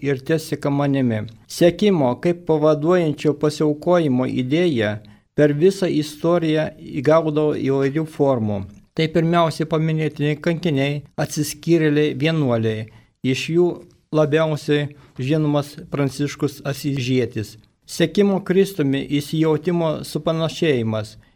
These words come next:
Ignaco Lojolos dvasinės pratybos ir Švento Kryžiaus Jono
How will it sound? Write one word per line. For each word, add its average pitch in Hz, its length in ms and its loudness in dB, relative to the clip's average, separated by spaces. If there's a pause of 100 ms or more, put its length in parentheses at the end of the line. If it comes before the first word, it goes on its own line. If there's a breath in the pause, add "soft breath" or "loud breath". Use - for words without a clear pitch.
(140 soft breath)
Ignaco 147 560 0
Lojolos 147 720 -2
dvasinės 143 720 -2
pratybos 120 720 -4 (560)
ir 131 120 2
Švento 170 460 0
Kryžiaus 160 540 -2
Jono 156 400 -2